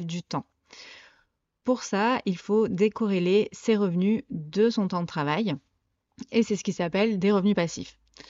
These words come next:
Donc, pour être libre financièrement, il faut diversifier, euh, ses sources de revenus, mais également, vu qu'ici, personne n'a le don d'ubiquité et que l'on ne veut pas être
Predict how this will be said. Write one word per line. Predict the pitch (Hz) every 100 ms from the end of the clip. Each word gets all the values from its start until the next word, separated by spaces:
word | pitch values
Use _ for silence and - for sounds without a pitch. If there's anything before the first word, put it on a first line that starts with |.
| - - -
Donc, | 180 180 156 - - _ -
pour | - 262
être | 247 247
libre | 233 240 180 - - -
financièrement, | - 226 196 - 165 165 175 208 220 -
il | 190
faut | - 190 185 - _ _
diversifier, | 196 165 226 233 208 208 - 196 190 185 - -
euh, | 170 165 156 - - -
ses | - -
sources | - 165 151
de |
revenus, | 151 156 156 240 294 - - -
mais | 190 233 269
également, | 214 180 165 170 233 269 302 -
vu | 175 185 226
qu'ici, | 220 208 - 226 214
personne | 175 185 - 202
n'a | 180
le | 156 151
don | 208
d'ubiquité | 214 180 190 - 185 202 208 - 170 180
et |
que | 170 160
l'on | 151
ne | 156
veut | 151
pas | 151 185
être | 190